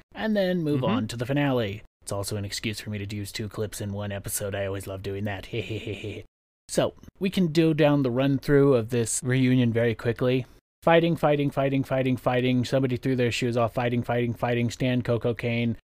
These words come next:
Speaker 1: Coco Kane, uh, happens to follow me on Twitter. Not like I'm flexing or anything, but I am sort of flexing. Ha, ha, ha. I mean, a lot of drag queens follow me on Twitter, actually, but I just wanted to point that out so y'all can be jealous.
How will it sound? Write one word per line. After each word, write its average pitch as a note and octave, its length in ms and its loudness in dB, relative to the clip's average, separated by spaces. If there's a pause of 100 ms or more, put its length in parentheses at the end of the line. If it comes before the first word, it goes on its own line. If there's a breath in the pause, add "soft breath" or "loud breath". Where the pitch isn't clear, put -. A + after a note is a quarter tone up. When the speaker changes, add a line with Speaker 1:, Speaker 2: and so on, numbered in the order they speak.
Speaker 1:
Coco A#2+ 220 -4
Kane, A#2 260 -2
uh, G2+ 140 -4
happens A2+ 280 -8
to - 60 -16
follow G2+ 220 -2
me A#2 120 -8
on F2+ 220 -10
Twitter. G#2+ 380 -8
Not G#2+ 240 -10
like C3 180 -8
I'm A#2+ 140 -10
flexing - 440 -6
or C#3 40 -8
anything, C#3 500 -6
but D3 140 -6
I G2+ 140 -6
am G#2 320 -12
sort G2+ 220 -6
of G2 120 -12
flexing. G#2+ 460 -6
Ha, C3 240 -4
ha, B2 140 -6
ha. - 240 -8 (300 soft breath)
I C#3+ 100 2
mean, C#3 180 6
a B2 40 2
lot A#2+ 200 2
of G#2+ 180 -4 (160)
drag G#2+ 180 0
queens G#2+ 300 -6
follow A#2 300 -2
me A#2 160 0
on G#2+ 280 -2
Twitter, G#2+ 300 -2
actually, A2 460 -2
but G#2 260 -4 (180)
I G#2+ 100 -6
just - 280 -12
wanted G#2+ 260 -6
to A2 140 -6 (180)
point A#2+ 200 -6
that B2 100 -6
out C3+ 220 -4
so D3 100 -8
y'all A2+ 160 -6
can E3 120 -6
be - 60 -10
jealous. A3+ 360 -4